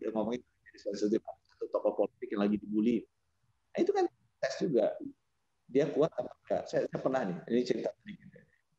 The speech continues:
I like to use example. Saya pernah sama bos saya yang lama, salah seorang menteri, pergi ke Jepang. Ketemu sama, eh,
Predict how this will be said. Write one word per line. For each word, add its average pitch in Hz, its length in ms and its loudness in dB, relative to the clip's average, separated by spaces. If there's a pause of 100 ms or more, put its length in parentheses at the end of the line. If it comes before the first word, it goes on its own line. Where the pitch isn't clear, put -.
(280)
I 135 160 6
like 139 160 4
to 131 80 6
use 123 240 6
example. 101 480 4 (1120)
Saya - 160 0
pernah 123 160 4
sama 104 320 4
bos 104 240 2
saya 107 160 6
yang 104 80 0
lama, 104 160 4
salah 92 240 4
seorang 95 400 -6
menteri, 117 240 4
pergi 104 320 4
ke - 80 -16
Jepang. 87 320 -2 (1400)
Ketemu - 640 -4
sama, - 300 -8 (1900)
eh, 98 180 2